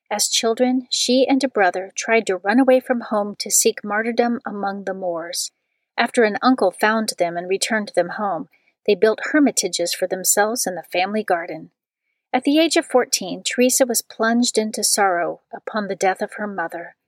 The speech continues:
To find consolation, she asked the Virgin Mary to be her new mother. When she began to exhibit worldly vanities, her father placed her in a convent to be educated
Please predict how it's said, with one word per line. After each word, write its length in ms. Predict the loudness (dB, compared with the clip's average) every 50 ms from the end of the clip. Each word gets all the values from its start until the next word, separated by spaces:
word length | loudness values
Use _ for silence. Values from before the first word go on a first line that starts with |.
| _ _ _ _ _ _ _ _ -4
To 120 | -4 -2
find 360 | 0 2 2 2 2 0 -2
consolation, 960 | -2 0 2 2 4 4 2 4 4 4 4 2 2 -2 -2 -4 -6 -10 -10 _
she 240 | -4 0 2 2 2
asked 440 | 4 4 2 2 0 -2 -6 -2 -2
the 100 | -2 0
Virgin 400 | 0 0 -2 0 -2 0 0 0
Mary 340 | 0 -2 -2 -4 -4 -4 -6 -8
to 100 | -8 -6 -4
be 160 | -2 -2 -4 -4 -2
her 80 | 0
new 200 | 0 2 2 0
mother. 480 | -2 -4 -8 -12 -12 -14 -16 -16 -18 _ _ _ _ _ _ _ _ _ _ _ _ _ _ _ _
When 160 | 2 2 2
she 160 | 2 2 2 4
began 360 | 4 4 4 2 0 0 0
to 120 | 0 0
exhibit 500 | 0 0 0 0 0 2 2 0 0 -2 -4
worldly 400 | -2 0 0 2 2 0 0 0
vanities, 680 | 0 0 -2 -2 -2 -4 -4 -6 -4 -4 -4 -4 -4 -6 _ _ _ _
her 160 | -4 -2 -2
father 320 | 0 0 2 4 2 2
placed 400 | 2 0 0 0 2 2 0 0
her 100 | 0 0
in 140 | 0 0 -2
a 40 | -6
convent 540 | -6 -4 -2 -2 0 0 0 -2 -2 -2 -4 -8 -8
to 80 | -6 -4
be 200 | -4 -4 -2 -2
educated 600 | -2 -2 -2 -2 -2 0 -2 0 0 0 -2